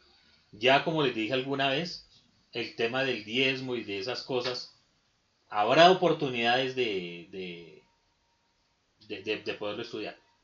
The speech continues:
Pero lo dije en manera de ejemplo, ¿sí? Em, una, otra profecía.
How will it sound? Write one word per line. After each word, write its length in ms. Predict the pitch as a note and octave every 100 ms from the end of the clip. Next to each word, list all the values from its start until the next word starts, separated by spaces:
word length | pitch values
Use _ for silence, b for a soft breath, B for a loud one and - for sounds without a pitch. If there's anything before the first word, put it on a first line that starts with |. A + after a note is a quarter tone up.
| -
Pero 180 | F#3+ F#3+
lo 140 | E3+
dije 300 | C3+ D3+ -
en 120 | A#2 A2+
manera 300 | F#2+ F#2+ G#2
de 60 |
ejemplo, 280 | F#2+ G2+ - _ _ _
¿sí? 320 | - G#2+ D#3+ B B B B B B B _ -
Em, 1120 | B2 B2+ A#2+ A#2 A#2 A2+ A2 G#2+ G#2+ G#2 G2+ G2 _ _ _ _ _ _ _
una, 280 | D3+ E3+ E3+
otra 220 | D#3+ F3
profecía. 540 | E3+ B2+ A2 C3 -